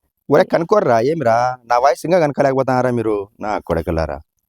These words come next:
Speaker 1: మరి లేకపోతే వాయిస్ గుర్తుపట్టలేవా నన్ను? ఆ, ఆ, సరే, సరే, సర్లే, సర్లే, ఇంకా సారీలు గిరీలు ఎందుకులే కానీ.
Speaker 2: ఆ, ఏమ్మా?
Speaker 1: ఆ, వరిగడ్డి ఉంది.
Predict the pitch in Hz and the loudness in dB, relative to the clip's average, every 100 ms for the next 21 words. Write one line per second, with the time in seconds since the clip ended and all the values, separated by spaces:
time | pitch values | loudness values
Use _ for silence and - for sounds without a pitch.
0 | _ _ _ _ _ _ _ _ - 170 | _ _ _ _ _ _ _ _ 0 2
1 | 180 202 240 214 220 202 175 165 156 180 | 4 4 2 2 2 2 4 6 6 4
2 | 175 160 160 156 139 139 127 120 113 107 | 4 2 4 2 4 2 2 -2 -4 -6
3 | 104 107 _ _ _ _ _ _ _ _ | -10 -20 _ _ _ _ _ _ _ _
4 | _ _ _ _ _ _ _ 127 135 135 | _ _ _ _ _ _ _ 0 2 2
5 | 127 98 104 120 104 95 147 - 165 151 | 0 -2 0 0 -2 -2 -4 0 0 0
6 | 156 185 180 180 196 165 127 104 - 147 | 0 0 0 0 2 0 0 -2 2 0
7 | 196 170 165 151 139 151 139 135 175 226 | 0 -2 -2 0 0 0 0 2 0 -2
8 | 127 90 _ _ - - 214 214 190 170 | -4 -8 _ _ -20 -12 -8 -6 -6 -8
9 | 175 202 - 139 139 135 131 123 113 143 | -10 -8 -2 0 2 0 0 -2 0 0
10 | 185 220 180 151 156 160 185 | 2 0 0 -2 -2 -2 -2